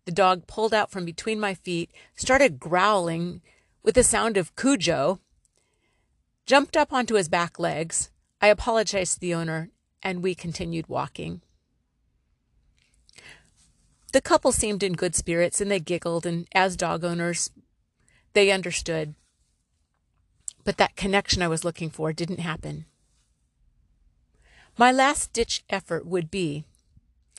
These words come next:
remembering that in so many movies, a woman would fall onto the sidewalk randomly in such a proximity to the handsome gentleman that would pull him down onto the sidewalk. They would awkwardly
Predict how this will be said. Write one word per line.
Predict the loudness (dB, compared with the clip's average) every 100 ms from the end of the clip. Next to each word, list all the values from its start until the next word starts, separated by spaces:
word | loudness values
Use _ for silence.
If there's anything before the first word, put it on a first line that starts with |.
| -20 _
remembering | 2 4 4 0 0 -2 -2
that | -2
in | 0
so | 2 2 0 0
many | -2 -4 -2
movies, | -2 -2 -4 -6 -6 -8 -10 _ _ _ _ _ _ _
a | 2
woman | 2 0 0
would | -2 -4
fall | -6 0 2 4 2 0 -2
onto | -4 -2
the | -4
sidewalk | -2 -2 -2 -4 -6
randomly | -6 -4 -2 -4 -4 -4 -4 -6 _ _ _ _ _ _ _ _ _ _ _
in | 2
such | 4 2 0
a |
proximity | 0 -2 -2 -2 0 0 -2
to | -2 -4 -6 -8 _ _ _ _ _ _
the | -2 0
handsome | 0 0 -2
gentleman | 0 0 -2 -6 -8 -12 -18 _ 2
that | 2
would | 2 -4
pull | -2 0
him | 0 -2 -2
down | -4 -4
onto | -6
the | -8
sidewalk. | -8 -8 -6 -8 -6 0
They | 0
would | 0 -6 _ _ _ 4
awkwardly | 4 4 0 2 -2 -4